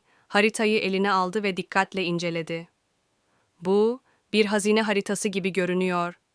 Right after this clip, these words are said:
dedi, heyecanla gözleri parlayarak. Max, hemen yanına gelip haritayı inceledi. "Evet, buradaki işaretler, bu ada nerede?" diye sordu. Haritada çok net bir yer işaretlenmişti.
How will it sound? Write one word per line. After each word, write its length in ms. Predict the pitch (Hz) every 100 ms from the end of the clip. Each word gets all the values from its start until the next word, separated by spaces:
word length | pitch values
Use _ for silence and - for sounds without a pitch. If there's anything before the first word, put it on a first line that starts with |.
| _
dedi, 380 | 180 165 175 190 _
heyecanla 500 | - 180 180 185 190
gözleri 400 | 180 175 175 180
parlayarak. 760 | - 180 180 180 175 165 - - _ _ _ _ _ _
Max, 480 | 185 185 214 - - - _
hemen 300 | 208 208 220
yanına 300 | 208 202 208
gelip 320 | 202 196 196
haritayı 400 | 196 185 190 185
inceledi. 640 | 175 175 175 175 165 170 170 _ _ _ _ _ _ _
"Evet, 440 | 190 190 190 - - _ _ -
buradaki 420 | 196 202 196 202
işaretler, 800 | 185 - 190 185 - 185 190 202 _ _ _ -
bu 160 | 208
ada 200 | 196 202
nerede?" 520 | 202 196 185 175 175 185 _ _ 190
diye 180 | 180 175
sordu. 500 | 185 170 160 165 165 _ _ _
Haritada 480 | 208 226 233 226 233
çok 260 | 254 247
net 280 | 214 214 -
bir 100 | 190
yer 220 | 185 190
işaretlenmişti. 1120 | 190 - 170 165 - 170 165 165 - 165 165